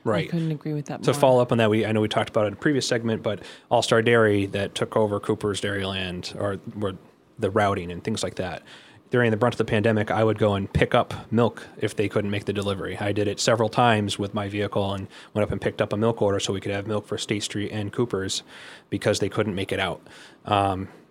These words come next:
Speaker 1: 'cause of the routes, the truck drivers, and things like that. And I do it again with the, uh, the co-, actually, this week, next week, I'm gonna pick up coffee,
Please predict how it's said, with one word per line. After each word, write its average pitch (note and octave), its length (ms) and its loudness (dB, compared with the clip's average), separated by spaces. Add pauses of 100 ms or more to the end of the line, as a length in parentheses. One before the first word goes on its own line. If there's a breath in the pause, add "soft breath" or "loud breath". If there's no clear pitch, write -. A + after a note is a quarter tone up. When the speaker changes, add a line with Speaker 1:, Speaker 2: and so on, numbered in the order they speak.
(220)
Speaker 1:
'cause A2 140 2
of G2+ 80 0
the G2 80 0
routes, F#2+ 380 -2
the A2 80 -8
truck - 260 -2
drivers, F#2+ 380 -4
and F#2+ 100 -10
things A2+ 160 -2
like F#2+ 140 -4
that. G2 320 -2 (340)
And G2 480 -6 (160)
I A2+ 80 4
do G#2+ 140 2
it G2+ 200 0
again G2+ 340 0
with G2 160 -2
the, G2 180 -2
uh, F#2 260 -4 (580)
the A2 60 -6
co-, G#2 280 0
actually, G#2+ 360 -2 (100)
this - 220 0
week, C3 240 0
next A2 160 -2
week, G#2+ 140 0
I'm G#2 60 0
gonna G2+ 120 -2
pick - 160 -2
up G2+ 120 -2
coffee, G2 400 0